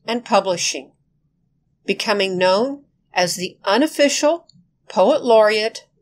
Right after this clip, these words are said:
of Indiana. Two of her best-known poems are Indiana and Paddle Your Own Canoe.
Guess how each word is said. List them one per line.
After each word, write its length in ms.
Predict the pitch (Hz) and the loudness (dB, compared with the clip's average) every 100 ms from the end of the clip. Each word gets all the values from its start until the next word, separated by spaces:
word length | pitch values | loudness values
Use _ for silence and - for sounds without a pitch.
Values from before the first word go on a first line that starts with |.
| _ | _
of 180 | - 151 | -4 -4
Indiana. 800 | - 170 185 202 180 165 156 143 _ _ _ _ _ _ _ _ _ _ _ _ _ _ | -2 -2 0 0 0 -2 -6 -10 _ _ _ _ _ _ _ _ _ _ _ _ _ _
Two 300 | - 311 370 330 | -2 0 2 0
of 120 | - | 0
her 160 | 220 | -2
best-known 800 | 180 214 269 - - 196 180 190 | 0 2 2 -2 -6 -6 -4 -8
poems 680 | 190 190 165 170 220 - - _ _ _ _ | -6 -4 -2 -4 -10 -14 -18 _ _ _ _
are 440 | 165 156 170 208 _ _ _ | 0 2 -2 -6 _ _ _
Indiana 720 | 185 180 277 208 175 175 247 _ _ _ _ _ _ _ _ _ _ _ | 0 2 2 2 0 -2 -6 _ _ _ _ _ _ _ _ _ _ _
and 220 | 190 190 | 0 0
Paddle 320 | - 160 165 | -2 -2 -2
Your 220 | 185 190 175 | -6 -4 -4
Own 180 | 160 | -4
Canoe. 460 | 175 208 202 170 143 | -6 -2 2 2 -2